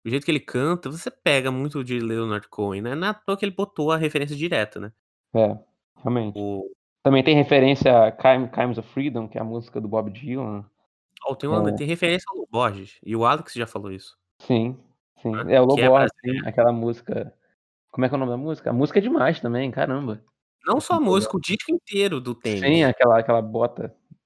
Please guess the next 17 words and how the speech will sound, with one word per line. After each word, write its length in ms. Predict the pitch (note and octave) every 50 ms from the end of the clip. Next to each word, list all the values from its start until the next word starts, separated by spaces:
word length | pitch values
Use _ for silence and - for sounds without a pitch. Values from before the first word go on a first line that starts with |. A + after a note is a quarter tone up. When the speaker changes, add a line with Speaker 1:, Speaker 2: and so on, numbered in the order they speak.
| _ -
Speaker 1:
Exatamente. 500 | B2 A#2+ G#2+ G#2+ A2 - C#3+ C#3 A#2 G#2
Speaker 2:
sapato, 200 | A2 A2+ A2+ - - C3+
né, 60 | C#3
Speaker 1:
Tênis, 240 | C3+ B2 A2 G2 -
é 180 | - - -
tênis, 320 | - A#2 A2+ G#2 G2+ G2 -
é 40 | A#2
Speaker 2:
tênis, 280 | A#2+ B2 A2+ A2+ G#2+ G#2+
Speaker 1:
tênis, 60 | A2+
Speaker 2:
é, 100 | A2+ A2 -
tênis. 220 | - A2+ A2+ G#2 -
Speaker 1:
tênis. 120 | - _ _ _ _ _ _ _ _ _ _ _ _ _ _ _ _ _ _ -
Speaker 2:
É, 80 | - A2
Speaker 1:
Disco 140 | A2 G#2+ G#2+
Speaker 2:
realmente 160 | G#2+ A2+ B2
Speaker 1:
inteiro. 240 | C3 C3+ A2 F#2+ D3+
Speaker 2:
demais. 180 | C3+ B2 A#2